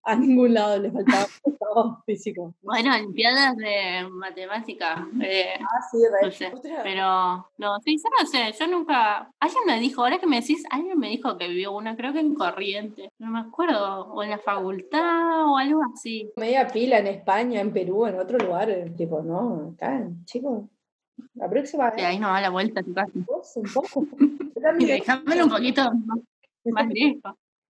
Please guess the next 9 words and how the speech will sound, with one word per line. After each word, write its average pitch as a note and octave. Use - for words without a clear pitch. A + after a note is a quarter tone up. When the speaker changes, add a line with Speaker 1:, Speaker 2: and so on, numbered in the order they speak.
Speaker 1:
Era A3
mi A3
vecina, G3
¿no? F#3
Speaker 2:
Hablando C4
de A3+
dobles, D#4+
¿y F4
si, D4+